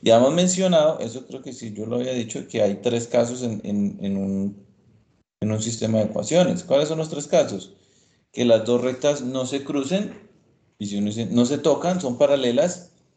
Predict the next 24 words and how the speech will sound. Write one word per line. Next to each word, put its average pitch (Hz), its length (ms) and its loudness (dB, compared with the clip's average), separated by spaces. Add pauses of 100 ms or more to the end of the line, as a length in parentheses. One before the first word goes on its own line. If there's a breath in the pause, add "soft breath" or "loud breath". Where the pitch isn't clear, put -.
(180)
entonces 110 320 -14
ahí 113 100 -2
en 107 80 -4
ese 107 200 -8
caso 110 220 -2
uno 113 140 -4
dice 110 360 -4
no 104 200 0
hay 104 80 0
solución, 101 640 -4
¿cierto? 147 480 -8 (3000 soft breath)
Que 139 160 4
las 131 220 4
dos 127 140 0
rectas 156 760 0 (600)
sean 131 240 0
paralelas, 147 760 2 (100)
pero 135 580 -4
esté 110 420 -10
una 131 300 -8
encima 113 340 -6
de 117 80 -2
la 104 160 0
otra. 95 400 -6